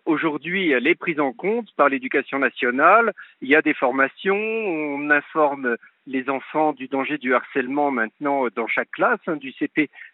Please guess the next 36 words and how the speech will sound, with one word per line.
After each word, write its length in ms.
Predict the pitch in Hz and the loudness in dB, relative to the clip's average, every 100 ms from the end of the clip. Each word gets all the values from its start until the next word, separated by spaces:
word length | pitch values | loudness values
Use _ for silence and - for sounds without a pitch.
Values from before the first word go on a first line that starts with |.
| - | -8
jusqu'à 380 | 131 196 - 143 | -4 -2 2 4
la 120 | 131 | 4
troisième. 640 | - 135 120 180 233 233 - - _ - | 4 2 4 4 4 2 -4 -12 _ -4
Donc 260 | 170 170 | -2 2
il 40 | 156 | 4
y 20 | |
a 80 | 147 | 4
une, 180 | 139 139 | 4 2
une 400 | 135 131 127 123 | 4 2 0 -2
vraie 220 | 147 190 | 2 4
mobilisation. 880 | 190 170 170 170 180 - 185 131 - - - | 2 0 -6 0 0 0 -6 -6 -10 -20 -14
Et 60 | 131 | -6
il 80 | 135 | -2
y 40 | |
a 40 | 139 | -2
une 100 | 131 | -2
formation 840 | 139 131 135 135 - 196 202 202 | -4 -2 -2 -4 -4 -4 -2 -2
maintenant 380 | 151 170 165 170 | -4 -4 -6 -6
du, 200 | 135 131 | -6 -6
du 140 | 127 | -6
personnel 540 | - 151 - 147 180 190 | 0 -2 0 2 2 2
de 100 | 143 | 0
l'Éducation 520 | 143 151 156 - 175 | -2 -2 0 0 0
nationale. 520 | 165 - 165 131 117 - _ _ _ | 0 0 2 2 2 -6 _ _ _
Mais 300 | 156 202 190 | 2 4 4
elle 160 | 156 139 | 2 0
reste, 440 | 131 147 - _ | 2 0 -2 _
euh, 400 | 127 117 117 110 113 | -2 -2 -2 -4 -6
très 300 | - 131 123 | -4 -4 -4
présente, 680 | - - 135 156 220 196 160 | -6 -6 -4 0 0 -2 -2
hein, 180 | 156 - | -4 -4
cette 120 | 127 | -8
violence, 380 | 113 131 139 143 - | -4 -2 -2 -6 -4
euh, 120 | 117 - | -4 0
intrascolaire. 840 | 147 - 143 - - 131 196 202 - _ _ _ - | -2 0 -2 -2 -4 0 2 0 -4 _ _ _ -2
Et 160 | 185 | -2